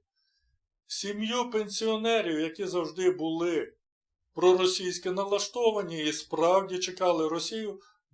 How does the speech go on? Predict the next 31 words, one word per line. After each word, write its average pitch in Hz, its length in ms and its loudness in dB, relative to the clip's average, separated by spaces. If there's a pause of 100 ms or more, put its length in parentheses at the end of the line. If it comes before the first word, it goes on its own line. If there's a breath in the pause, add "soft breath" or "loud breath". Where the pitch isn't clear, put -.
(100)
вивезли 202 680 2
з 175 60 -4
прифронтових 180 840 -4
територій, 220 560 -2
де 190 160 -2
розпочинався 175 760 -4
наступ 156 420 -6
російської 135 600 -10
армії. 95 400 -8 (540)
Вони 233 280 -2
приїхали 202 600 -2
до 147 160 -6
Києва, 135 540 -6
зробили 202 500 -2
собі 180 240 -4
закордонні 185 600 -6
паспорти 220 680 -4 (340 loud breath)
і 175 120 -10
виїхали 196 720 2
до 190 240 0
Польщі. 110 680 -6 (500)
З - 120 -10
Польщі 240 600 2
перебралися 202 880 2
до 202 240 -2
Білорусі, 175 880 -6
а 160 140 0
звідти 214 500 -6
полетіли 180 640 -2
до 175 140 -4
Москви. 156 520 -10